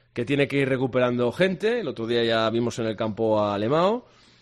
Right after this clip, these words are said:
que tiene que terminar de poner a punto a Cazorla, aunque no sé si sus participaciones darán para mucho más de, de cuarenta y cinco minutos en lo que llevamos de temporada, pero cuarenta y cinco minutos de Cazorla en la, la Liga de Segunda División son muchos minutos,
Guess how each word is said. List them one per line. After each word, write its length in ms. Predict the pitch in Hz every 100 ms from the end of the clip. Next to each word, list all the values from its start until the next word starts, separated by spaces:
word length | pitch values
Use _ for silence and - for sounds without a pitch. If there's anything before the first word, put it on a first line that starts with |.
| _ _
que 100 | 131
tiene 200 | 127 156
que 100 | 147
terminar 400 | 135 139 135 139
de 80 | 135
poner 300 | 123 131 127
a 80 | 123
punto 640 | 131 131 127 120 113 107
a 100 | 110
Cazorla, 380 | 120 113 170 196
aunque 260 | 196 120 110
no 260 | 107 117 117
sé 160 | 131
si 100 | 120
sus 160 | 120 120
participaciones 720 | 123 107 113 113 110 120 113
darán 260 | 110 110 113
para 200 | 110 107
mucho 260 | 113 117
más 180 | 110 110
de, 440 | 104 110 107 104 101
de 140 | 110
cuarenta 320 | 120 113 107
y 20 | 110
cinco 460 | 123 110 117 110
minutos 560 | 117 127 117 117 101 110
en 240 | 107 104
lo 100 | 101
que 80 | 104
llevamos 220 | 104 107
de 80 | 110
temporada, 440 | - 107 120 131
pero 200 | 123 117
cuarenta 280 | 113 117 107
y 40 | 110
cinco 260 | 139 127
minutos 300 | 127 127 120
de 80 | 117
Cazorla 560 | 110 107 135 120 110 -
en 240 | 110 107
la, 400 | 104 101 101 98
la 160 | 95 -
Liga 240 | 117 120
de 80 | 120
Segunda 300 | 117 113 113
División 340 | 113 110 117
son 140 | 107 113
muchos 260 | 113 117
minutos, 460 | 120 143 139 202